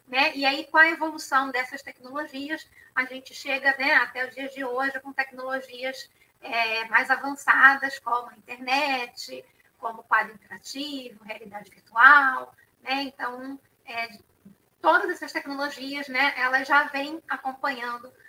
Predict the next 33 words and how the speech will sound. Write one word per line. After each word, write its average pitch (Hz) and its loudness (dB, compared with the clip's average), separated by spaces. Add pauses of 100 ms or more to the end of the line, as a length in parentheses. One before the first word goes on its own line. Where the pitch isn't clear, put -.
(300)
é, 220 -10
principalmente 294 -8
o 302 -12
ensino 285 -10
de 302 -2
línguas. 240 -8
O 220 -18
ensino 247 -14
de 254 -16
línguas, 262 -4
nesse 262 -10
ponto, 254 -6
ele 262 -4
é 269 6 (200)
bem 370 -6
pioneiro, 277 0 (420)
né, 254 2
no 254 -8
uso 277 -8
e 269 -6
na 269 4
integração 269 -2
dessas 247 -8
tecnologias 247 -12
para 247 2
o 311 -10
ensino. 208 -16 (1700)
E - 4
aí 277 8
eu 339 0
trago 311 10
um 294 0
outro, 311 0